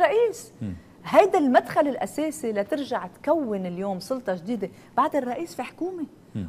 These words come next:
Speaker 1: وفي فريق عمل وزاري جديد بده
Speaker 2: بس
Speaker 1: يجي.
Speaker 2: عنا ترف الوقت هالقد ننتخب رئيس
Speaker 1: ما ليش بدها
Speaker 2: ونعمل
Speaker 1: وقت؟
Speaker 2: استشارات نيابية و-
Speaker 1: لكن عنا ترف البقاء بالفراغ.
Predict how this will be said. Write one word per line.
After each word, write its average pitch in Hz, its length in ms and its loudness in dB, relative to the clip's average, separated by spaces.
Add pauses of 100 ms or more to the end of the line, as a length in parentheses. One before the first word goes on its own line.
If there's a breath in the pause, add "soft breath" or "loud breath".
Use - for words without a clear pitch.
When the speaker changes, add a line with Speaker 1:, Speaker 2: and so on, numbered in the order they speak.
Speaker 1:
وفي 285 160 0
فريق 262 300 -2
عمل 269 280 -2
وزاري 247 380 -4
جديد 302 380 -6
بده - 80 -10
Speaker 2:
بس - 120 -2
Speaker 1:
يجي. - 80 -2
Speaker 2:
عنا 135 240 2
ترف 123 400 0
الوقت 110 380 -4
هالقد 110 440 -6
ننتخب 113 480 -6
رئيس 113 520 -6
Speaker 1:
ما 269 140 4
ليش 359 260 0
بدها 143 200 6
Speaker 2:
ونعمل 143 160 8
Speaker 1:
وقت؟ 143 140 4
Speaker 2:
استشارات 131 760 4
نيابية 127 680 2
و- 120 80 0
Speaker 1:
لكن 262 280 4
عنا 269 260 2
ترف 262 320 -2
البقاء 208 400 -6
بالفراغ. 196 600 -10